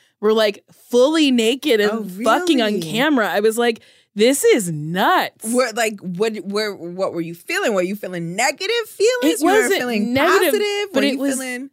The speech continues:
Speaker 1: it was wonderment.
Speaker 2: confusion? Wonderment.
Speaker 1: And a little bit of confusion.
Speaker 2: That's so dope.
Speaker 1: And then I went to work the next day and I was like,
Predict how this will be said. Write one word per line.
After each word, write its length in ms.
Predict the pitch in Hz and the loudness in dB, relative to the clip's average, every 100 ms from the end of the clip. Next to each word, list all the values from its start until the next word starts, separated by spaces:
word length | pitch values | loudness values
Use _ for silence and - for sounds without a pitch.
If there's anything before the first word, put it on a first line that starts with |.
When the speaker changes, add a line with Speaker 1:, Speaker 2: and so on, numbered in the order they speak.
| _ _ | _ _
Speaker 1:
it 120 | 240 254 | -2 0
was 180 | 269 | 2
wonderment. 400 | 208 175 220 233 208 208 | 0 0 0 2 2 0
Speaker 2:
confusion? 540 | 269 294 294 294 311 | 0 0 -2 -6 -8
Wonderment. 720 | - 214 214 220 190 160 131 - | -8 -6 -6 -8 -10 -12 -16 -4
Speaker 1:
And 340 | 220 247 262 | 0 4 2
a 80 | 247 | 2
little 280 | 233 233 233 | 2 2 2
bit 160 | 208 220 | 2 0
of 160 | 202 | 0
confusion. 800 | - 202 185 196 185 175 156 127 | -2 -6 -4 -2 -2 -2 -4 -2
Speaker 2:
That's 280 | 240 294 - | -4 -6 -8
so 300 | - 294 254 | -8 -6 -6
dope. 380 | 226 285 247 185 | -6 -8 -8 0
Speaker 1:
And 120 | 240 | 2
then 100 | 254 | 2
I 60 | 277 | 2
went 180 | 359 381 | 0 0
to 80 | 370 | 0
work 200 | 226 254 | 0 -2
the 80 | |
next 200 | 247 202 | -4 -4
day 60 | 220 | -4
and 60 | 202 | -4
I 40 | |
was 100 | 196 | -4
like, 180 | 190 | -4